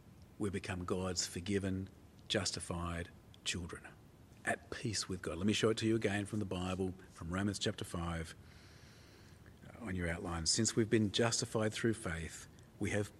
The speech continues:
peace with God through our Lord Jesus Christ." Or this, also Romans five, uh,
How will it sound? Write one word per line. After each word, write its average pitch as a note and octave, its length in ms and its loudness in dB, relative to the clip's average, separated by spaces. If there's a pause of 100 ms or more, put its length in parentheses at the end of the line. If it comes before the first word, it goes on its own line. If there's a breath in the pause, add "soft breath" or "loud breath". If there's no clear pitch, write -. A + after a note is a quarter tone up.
peace - 360 0
with F#2 200 -2
God D#2+ 340 -4 (300)
through - 220 -4
our E2+ 100 -4
Lord E2 200 -8
Jesus E2 300 -6
Christ." - 520 -8 (1500)
Or G2+ 80 -2
this, B2+ 380 2 (800)
also F#2 200 -6
Romans G2 320 -2
five, G#2+ 520 -2 (640 loud breath)
uh, - 140 -10